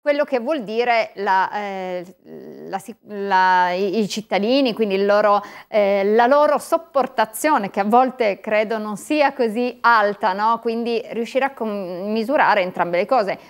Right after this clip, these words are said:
Parlo anche dell'aspetto della movida, no? Immagino che quello sia anche uno dei, ehm, capitoli maggiormente sotto controllo, no? In questo momento è sotto i riflettori.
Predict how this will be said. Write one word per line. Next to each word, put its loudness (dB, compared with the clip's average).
Parlo 2
anche -2
dell'aspetto -4
della -4
movida, -2
no? -4
Immagino -4
che -8
quello -6
sia -2
anche -2
uno -4
dei, -4
ehm, 0
capitoli -2
maggiormente 0
sotto -2
controllo, 2
no? -6
In -6
questo -10
momento -6
è -8
sotto -4
i -4
riflettori. -2